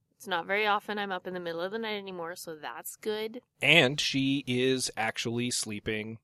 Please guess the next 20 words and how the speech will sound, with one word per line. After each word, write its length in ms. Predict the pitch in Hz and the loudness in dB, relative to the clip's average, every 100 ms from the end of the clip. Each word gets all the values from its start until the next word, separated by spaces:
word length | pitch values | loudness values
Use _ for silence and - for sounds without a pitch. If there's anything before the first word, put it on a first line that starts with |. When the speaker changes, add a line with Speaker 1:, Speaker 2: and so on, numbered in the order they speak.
| _ _ _ - | _ _ _ -6
Speaker 2:
now 480 | 123 175 90 95 135 _ _ _ | 2 2 2 -6 -10 _ _ _
when 180 | 117 113 | -2 2
we're 120 | 110 | 4
recording, 540 | 107 - 180 127 82 175 | 2 0 2 2 0 0
which 120 | 262 | 6
is, 240 | 269 269 | 8 8
Speaker 1:
Yay. 340 | 262 233 202 185 - - - _ _ - | 6 4 4 2 -10 -20 -20 _ _ 6
Speaker 2:
like, 340 | 156 156 - - | 10 10 6 -10
fifty-fifty. 920 | - 240 - 180 - 135 - - - _ 208 | 4 6 8 6 8 6 6 -4 -14 _ -6
She 180 | - 135 | 6 12
actually 340 | 120 107 123 113 | 12 12 8 8
goes 240 | 117 113 | 10 8
to 100 | - | 6
Speaker 1:
<laughs> 80 | - | 2
Speaker 2:
sleep 200 | 123 98 | 2 2
so 120 | - 101 | 0 0
that 80 | 98 | -2
we 120 | 101 | -6
can 160 | - | -6
record. 440 | 92 - 98 82 | -10 -6 -6 -6